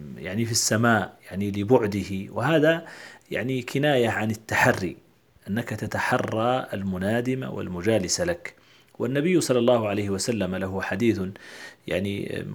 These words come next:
قريب من هذا المعنى، يقول: "الناس كإبل مئة لا تجد فيها راحلة". وفي الرواية الأخرى: "تجدون الناس كإبل مئة"، تجدون الناس كإبل مئة لا يجد الرجل فيها راحلة، أو لا يكاد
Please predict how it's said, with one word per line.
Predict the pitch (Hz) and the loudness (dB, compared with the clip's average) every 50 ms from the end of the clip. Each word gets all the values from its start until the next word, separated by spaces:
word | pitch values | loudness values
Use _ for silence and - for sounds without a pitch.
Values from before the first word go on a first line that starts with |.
| - - | -6 -4
قريب | 104 110 127 143 127 113 104 92 90 - - - | -2 2 2 2 2 2 0 -2 -2 -4 -6 -6
من | - 92 87 | -6 -6 -4
هذا | 92 95 98 98 | -2 -2 -2 -2
المعنى، | 90 92 104 110 98 92 87 87 | 0 0 0 -2 -2 -2 -4 -2
يقول: | 87 90 87 85 - - 110 107 98 98 - - | -2 -2 -2 -4 -2 0 0 2 2 0 -2 -4
"الناس | 95 92 95 104 104 101 95 - - 101 - - - - - - - - _ - | -4 -2 0 2 2 2 0 0 -4 -4 -8 -8 -12 -20 -20 -20 -20 -20 _ -4
كإبل | - 101 87 - - 135 123 113 113 107 104 117 123 120 | -2 -2 0 2 4 2 4 4 4 2 2 2 2 0
مئة | 107 101 107 110 - 110 123 104 90 | 0 0 0 0 0 -2 -4 -4 -4
لا | 95 104 113 120 120 117 | -4 -4 -2 -2 -2 -2
تجد | - 117 104 107 104 98 98 | -2 -4 -4 -4 -4 -4 -4
فيها | 90 - 107 110 110 110 117 120 | -4 -2 -2 -2 0 0 -2 0
راحلة". | 123 131 107 - - - - 85 - - - _ - - - - - - _ _ _ - | 2 2 2 2 2 0 0 0 -6 -8 -12 _ -20 -20 -20 -20 -20 -20 _ _ _ -2
وفي | 95 98 101 101 120 120 120 - - | 0 0 2 2 2 2 2 2 0
الرواية | - - 98 98 107 120 120 104 | 0 0 2 4 4 6 4 4
الأخرى: | 98 - 104 104 - - 92 92 92 107 - - - _ - - - _ _ - | 2 0 -2 -6 -6 -6 -4 -4 -4 -4 -6 -8 -14 _ -20 -20 -20 _ _ -4
"تجدون | - 110 107 107 98 95 113 123 131 127 120 107 | -4 -4 0 0 0 2 2 2 2 2 2 0
الناس | 104 104 98 92 92 101 113 117 120 120 - - 143 147 - - - - | 0 0 0 0 2 2 2 2 0 0 0 0 -2 -2 -4 -10 -16 -8
كإبل | - 104 - - 143 151 147 127 120 117 113 117 135 135 | -6 -6 -4 0 4 4 4 4 4 2 2 2 2 0
مئة"، | 123 110 107 110 107 - 98 95 - - - _ _ _ _ _ _ _ _ _ _ _ _ _ _ - | 2 2 2 0 0 0 -2 -4 -4 -8 -12 _ _ _ _ _ _ _ _ _ _ _ _ _ _ -4
تجدون | - 110 104 104 98 92 117 127 123 110 | -4 -2 -2 0 -2 0 2 2 2 2
الناس | 98 101 101 113 127 139 147 147 - - - - | 2 0 2 2 2 2 0 0 -4 -6 -8 -8
كإبل | - - 95 98 131 147 131 113 110 101 101 123 143 | -6 -6 -4 0 2 2 2 4 2 2 2 2 0
مئة | 135 113 107 127 143 110 - 101 - - 143 | 0 -2 -2 -2 0 -2 -2 -4 -2 -4 -4
لا | 139 110 95 95 113 127 127 123 113 | -2 -2 0 2 4 4 4 4 4
يجد | 117 127 131 117 113 107 101 | 6 4 4 4 2 -2 0
الرجل | 110 104 107 110 120 123 123 113 117 135 123 | -2 -2 0 0 -2 0 0 0 0 0 -2
فيها | - - 92 92 90 - 131 135 | -4 -4 -4 -4 -2 -2 -2 0
راحلة، | 151 143 110 - 95 87 90 | 0 0 0 -2 -4 -6 -6
أو | - 127 147 | -6 -4 -4
لا | 151 139 | -2 0
يكاد | 113 98 95 - 107 101 98 117 - | 0 -2 -2 -2 -2 -2 -2 -2 -4